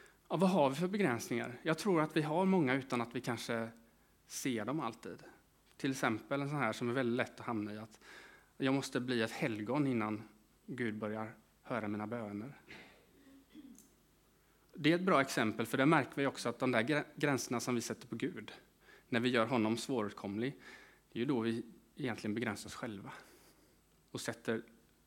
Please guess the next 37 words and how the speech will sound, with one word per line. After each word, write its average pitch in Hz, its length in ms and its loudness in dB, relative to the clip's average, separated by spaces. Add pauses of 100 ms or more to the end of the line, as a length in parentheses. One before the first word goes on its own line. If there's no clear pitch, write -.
(160)
tunga 113 360 2
bördor 110 400 -2
på 131 100 -6
oss 113 120 -8
själva. 104 380 -8 (1400)
Sånt 120 260 -2
som 113 100 -2
vi 123 60 2
inte 127 160 0
ens 110 120 -2
kan 107 200 -2
leva 110 180 -2
upp - 220 -10
till. - 260 -12 (680)
Vi 123 40 -2
kan 147 120 -4
inte 156 140 -6
bli 101 100 -4
helgon 104 460 -4
i 104 40 -6
vår 107 200 -8
egen 113 300 -8
kraft. - 440 -18 (3000)
Men 151 140 8
någonstans 180 360 8
så 165 80 4
verkar 156 320 6
det 120 40 0
som 131 120 0
att 127 100 0
fariseerna 135 580 2
har 143 60 2
hamnat 139 540 2
i 156 80 0
det 135 80 -2
där 117 140 2
diket. 131 720 -6